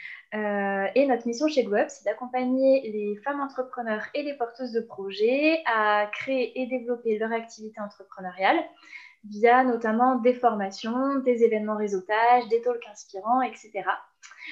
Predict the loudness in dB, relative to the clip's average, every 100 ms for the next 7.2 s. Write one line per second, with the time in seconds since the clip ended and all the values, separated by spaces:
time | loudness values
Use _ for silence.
0 | -8 -2 2 2 2 0 0 -4 0 2
1 | 2 0 -4 -6 -4 -4 -4 -2 0 2
2 | 0 -6 -14 -18 -6 -2 -2 -2 -4 -2
3 | -2 -4 -4 -6 -10 -6 0 0 2 0
4 | 0 0 0 -2 -2 -2 0 2 2 0
5 | 0 0 -2 -2 -4 -4 -4 -6 -6 -12
6 | -4 -4 -4 -6 -10 -4 -2 -2 -6 -4
7 | -6